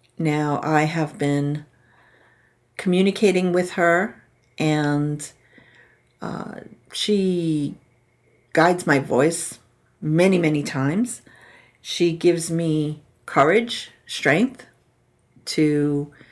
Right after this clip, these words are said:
uh, give her message. And that's where I am now.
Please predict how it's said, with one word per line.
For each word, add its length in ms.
uh, 240
give 180
her 140
message. 680
And 800
that's 580
where 440
I 200
am 260
now. 320